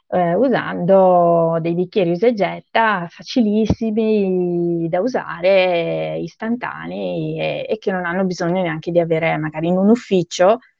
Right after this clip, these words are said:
eh, di avere un lavandino, di, di avere una spugna e tutto quello che, insomma, ne consegue. Ma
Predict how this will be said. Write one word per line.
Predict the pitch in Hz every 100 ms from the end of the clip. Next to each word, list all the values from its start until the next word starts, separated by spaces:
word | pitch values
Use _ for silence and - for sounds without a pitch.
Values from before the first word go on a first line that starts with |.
| _ -
eh, | 165 160
di | 160 185
avere | 170 175 180
un | 180
lavandino, | 151 190 214 185 196 185 175 175 175
di, | 165 156 156 156
di | 165
avere | 160 156
una | 156 156 156 156
spugna | 170 _ 220 196 175 170 170 170 160 165
e |
tutto | - - 160
quello | 160 160 -
che, | 160 165
insomma, | - - 170 160 _ _ _ -
ne | 175
consegue. | 185 180 - - - - - _ _ _ _ _ _ -
Ma | 302 -